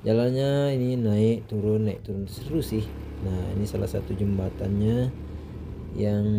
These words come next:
cukup keren ya. Kita bisa lihat ini mungkin tiga puluh, nggak sampai tiga puluh menit kita udah sampai di lokasi kayu dari sini. Ya, oke.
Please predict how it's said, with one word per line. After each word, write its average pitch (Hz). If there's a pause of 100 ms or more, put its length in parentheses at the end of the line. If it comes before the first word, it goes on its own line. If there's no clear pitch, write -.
(240)
cukup -
keren 98
ya. 98 (220)
Kita 104
bisa 101
lihat 98
ini 120 (1300)
mungkin 147
tiga 123
puluh, 110 (160)
nggak 113
sampai 110
tiga 113
puluh 107
menit 107
kita -
udah 107
sampai 101
di 98
lokasi 92
kayu 95 (560)
dari 95
sini. 90 (400)
Ya, 120
oke. 151